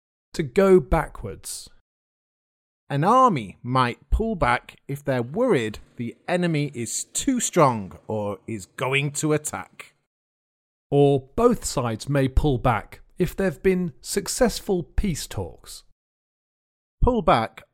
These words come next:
Speaker 2: also means to decide not to do something as it may be problematic.
Speaker 1: It's often used in business.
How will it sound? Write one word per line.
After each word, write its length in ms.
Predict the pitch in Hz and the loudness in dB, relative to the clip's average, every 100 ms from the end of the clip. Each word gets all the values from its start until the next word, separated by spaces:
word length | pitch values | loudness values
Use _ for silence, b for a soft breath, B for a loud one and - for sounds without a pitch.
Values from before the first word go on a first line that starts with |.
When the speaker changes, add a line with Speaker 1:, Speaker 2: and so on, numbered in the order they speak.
| - | -2
Speaker 2:
also 460 | 196 214 - 190 | 2 2 2 -2
means 480 | 165 123 110 107 - _ | -2 -4 -6 -8 -12 _
to 80 | - | -16
decide 640 | 120 139 - 117 104 104 - | -8 -6 -4 -4 -4 -8 -10
not 440 | 139 208 233 - | -6 -4 -4 -8
to 140 | - 208 | -10 -6
do 200 | 233 233 | -4 -4
something 600 | - 127 107 98 95 - | -2 -6 -6 -10 -10 -10
as 160 | 117 160 | -6 -4
it 120 | 147 | -4
may 300 | 127 123 107 | -4 -4 -4
be 160 | 98 113 | -6 -4
problematic. 1200 | - - 110 - 104 110 135 - 135 98 - - _ _ _ _ _ _ _ _ _ _ _ _ - | 0 2 0 -4 -6 -2 -4 -2 -4 -6 -10 -20 _ _ _ _ _ _ _ _ _ _ _ _ 0
Speaker 1:
It's 400 | 147 147 - - | 2 2 -4 -4
often 260 | 214 - 233 | -4 -2 -2
used 380 | 180 160 151 - | 2 2 0 -4
in 280 | 156 143 123 - | -4 -4 -4 -2
business. 680 | 190 - 104 85 - - | 0 -2 -8 -12 -16 -16